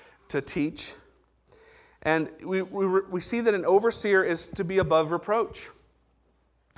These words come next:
Doesn't mean perfect, but is not to have to have anything in his life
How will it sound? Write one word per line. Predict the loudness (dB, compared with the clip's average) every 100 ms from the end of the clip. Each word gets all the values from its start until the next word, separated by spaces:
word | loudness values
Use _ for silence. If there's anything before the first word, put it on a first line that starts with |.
| -4
Doesn't | -2 0
mean | -2 0
perfect, | 4 4 4 -6 -12 -16 -16 -14 0
but | 0
is | 2
not | 2 2
to | 0
have | 2 2 2 -4
to | -6
have | 0 2 2 2
anything | -4 -4 -4
in | -4
his | -4
life | 0 0 -2 -8